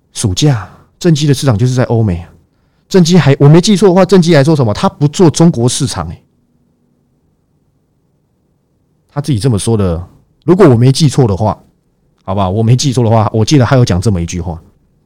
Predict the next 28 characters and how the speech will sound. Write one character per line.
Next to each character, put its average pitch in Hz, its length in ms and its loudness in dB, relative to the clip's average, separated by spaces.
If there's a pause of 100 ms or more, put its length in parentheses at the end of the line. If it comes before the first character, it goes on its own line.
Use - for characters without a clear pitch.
(1900)
第 - 160 -4
一 107 160 -2
啊， 98 100 -4 (880)
我 123 100 -4
个 165 140 2
人 147 80 4
猜 143 200 2
测， 139 180 2
因 156 100 2
为 175 80 4
正 165 180 2
机 135 180 0
啊， 113 220 -4 (300)
这 - 100 -8
家 151 120 0
公 147 160 2
司 143 120 2
是 143 160 0
一 117 160 2
个 104 540 0 (420)
算 139 160 0
设 123 220 0
计 117 160 -2
类 110 140 0
型 82 100 -6
的 87 60 -4
公 82 180 -8
司， 82 180 -10